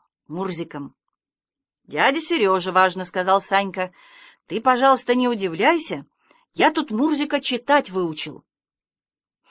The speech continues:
«Хм, да я и не удивляюсь», — внимательно посмотрел я сначала на Саньку, а затем на Мурзика. Санька тем временем вытащил из кармана сложенный лист бумаги,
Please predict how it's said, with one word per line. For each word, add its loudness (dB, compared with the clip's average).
«Хм, -6
да -10
я 2
и -4
не -2
удивляюсь», — 0
внимательно 0
посмотрел -4
я -6
сначала -2
на 0
Саньку, 0
а -2
затем -4
на 2
Мурзика. -6
Санька -6
тем -4
временем -2
вытащил -2
из -4
кармана 2
сложенный -2
лист 0
бумаги, 0